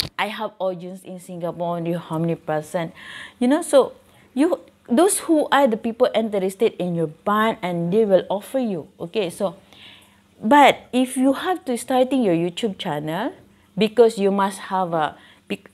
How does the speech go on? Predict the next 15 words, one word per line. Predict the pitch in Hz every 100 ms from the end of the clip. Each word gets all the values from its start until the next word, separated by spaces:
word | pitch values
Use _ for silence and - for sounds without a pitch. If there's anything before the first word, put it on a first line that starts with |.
| -
of | 190 -
course | 196 -
you | 175
have | 185 170
a | 143
YouTube | 165 170 202 175
channel | 180 160 160 -
and | 165 165
few | - 254
uploaded | - 175 180 175 196 165
videos | 156 247 262 156 - - - - -
in | 180 -
order | 175 190 214
to | 214 -
advertise | 151 156 156 151 165 160